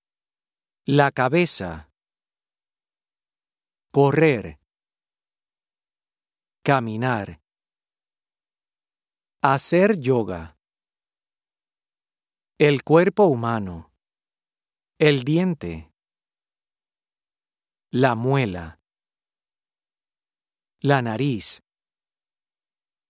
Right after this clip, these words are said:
El oído. El ojo. La oreja.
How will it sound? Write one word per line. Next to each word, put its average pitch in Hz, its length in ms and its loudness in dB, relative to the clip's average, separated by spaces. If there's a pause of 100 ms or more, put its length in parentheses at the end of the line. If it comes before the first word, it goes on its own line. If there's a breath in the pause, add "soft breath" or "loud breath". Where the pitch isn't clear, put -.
(520)
El 147 260 4
oído. 131 680 -2 (2000)
El 139 240 4
ojo. 95 560 0 (2000)
La 139 300 2
oreja. 127 720 -4